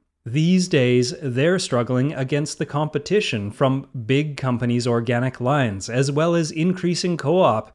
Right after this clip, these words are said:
farmers markets, and direct-to-consumer options.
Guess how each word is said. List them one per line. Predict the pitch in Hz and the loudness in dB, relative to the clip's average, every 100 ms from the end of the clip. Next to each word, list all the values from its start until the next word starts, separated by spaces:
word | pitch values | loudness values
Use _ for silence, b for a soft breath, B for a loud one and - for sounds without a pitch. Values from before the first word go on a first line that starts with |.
| - | 0
farmers | 196 190 175 123 | 0 4 2 2
markets, | 120 113 110 143 - | 2 0 0 -2 0
and | 165 143 | -2 0
direct-to-consumer | 135 117 135 - - - 185 196 185 - 123 127 151 | 0 2 0 -2 -10 -8 -4 -2 -4 -2 0 0 -2
options. | 156 185 185 113 82 - | -4 -6 -6 -10 -12 -16